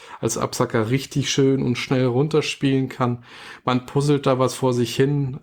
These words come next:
Ähm, es geht wieder um Schafe, um richtige, äh, Verbindungen und,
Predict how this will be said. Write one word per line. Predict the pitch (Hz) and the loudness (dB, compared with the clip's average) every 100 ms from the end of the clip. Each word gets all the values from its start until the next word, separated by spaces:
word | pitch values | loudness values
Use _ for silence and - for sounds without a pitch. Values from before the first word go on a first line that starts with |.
| - | -2
Ähm, | 120 120 117 120 123 | 0 2 0 0 -4
es | - | -4
geht | - 143 156 | -2 -2 0
wieder | 160 147 | 0 2
um | 175 | 0
Schafe, | - - 123 131 127 139 | 0 2 2 2 0 -2
um | 135 139 135 | -2 -2 -2
richtige, | 127 143 - 143 131 139 135 - - - - 151 | -2 -6 -4 -4 0 0 -2 -8 -20 -20 -10 0
äh, | 135 135 131 | 2 4 2
Verbindungen | - 135 123 139 143 135 131 135 | 0 0 2 2 2 2 2 0
und, | 139 123 123 123 | -2 -2 -4 -6